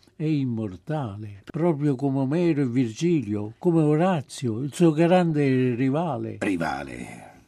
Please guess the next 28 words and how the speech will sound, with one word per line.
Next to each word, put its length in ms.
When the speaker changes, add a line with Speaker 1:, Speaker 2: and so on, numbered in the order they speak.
Speaker 2:
rivale. 960
Dica 580
piuttosto 540
collega. 880
Speaker 1:
Come 280
lei 240
preferisce, 1000
maestro. 680
Speaker 2:
Vedo 260
che 120
lei 240
è 80
molto 380
bravo 500
nel 160
rovesciamento 920
delle 240
frittate 720
e 100
nel 220
prendere 400
per 120
il 100
verso 320
giusto 340
la 140
gente. 460
Speaker 1:
Maestro, 1080